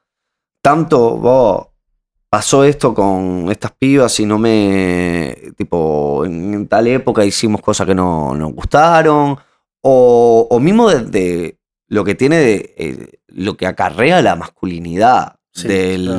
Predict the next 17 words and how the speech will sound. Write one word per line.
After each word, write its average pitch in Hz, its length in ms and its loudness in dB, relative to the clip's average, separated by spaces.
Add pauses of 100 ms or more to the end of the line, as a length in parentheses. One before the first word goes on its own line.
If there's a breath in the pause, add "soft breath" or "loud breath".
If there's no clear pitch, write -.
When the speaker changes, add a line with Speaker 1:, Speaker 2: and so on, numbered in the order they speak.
Speaker 2:
claro. 85 160 -10 (420)
Speaker 1:
que 98 100 0
yo 131 180 0
por 143 140 0
suerte 147 540 2
me 131 120 0
muevo 123 320 2
en 123 60 2
un 120 80 0
ambiente 117 460 0
de, 104 360 2
de 95 120 -4
gente 104 320 -4
sensible, 143 1080 2
de 90 140 -4
gente 98 400 -6
que 64 920 -10